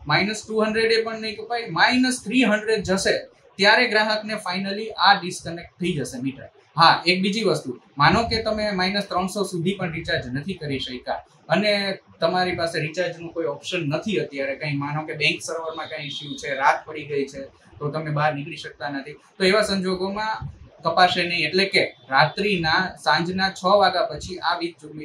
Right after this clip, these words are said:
વીજ meter કપાતા નથી અને સવારના દસ સુધી કોઈ, કોઈ જાતનું કા-, disconnection થશે નહીં. બીજું,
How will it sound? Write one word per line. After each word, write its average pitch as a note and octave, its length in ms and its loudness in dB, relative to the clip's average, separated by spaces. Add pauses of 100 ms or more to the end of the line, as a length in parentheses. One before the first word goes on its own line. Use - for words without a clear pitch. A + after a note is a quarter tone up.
વીજ E3 240 -4
meter E3 180 -10
કપાતા - 560 -4 (160)
નથી D3 200 -4 (300)
અને F#3 140 0
સવારના F#3 460 2
દસ G3 240 8
સુધી C#3+ 400 -4 (680)
કોઈ, G3 180 2
કોઈ G3 240 0
જાતનું F3 360 0
કા-, D3 680 -2
disconnection F3+ 520 -4
થશે D#3+ 320 -4
નહીં. - 200 -10 (280)
બીજું, F3 340 -2